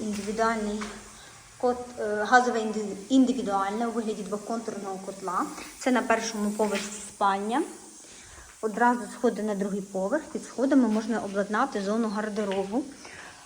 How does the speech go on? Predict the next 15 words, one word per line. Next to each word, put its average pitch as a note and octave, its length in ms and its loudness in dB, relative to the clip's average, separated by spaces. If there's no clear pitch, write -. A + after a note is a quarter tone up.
Великий B3+ 480 2
санвузол, B3 720 2
що A#3+ 160 -2
дуже A3+ 220 0
круто. C4 480 0
І D#4+ 360 4
простора A#3+ 720 2
кухня-вітальня. C4 920 0
Дивіться, G#3+ 560 -10
яка G#3+ 240 -10
хороша. D4 380 -4
І B4 240 4
зразу D#4+ 260 2
вам C#4 160 4
покажу C4+ 440 4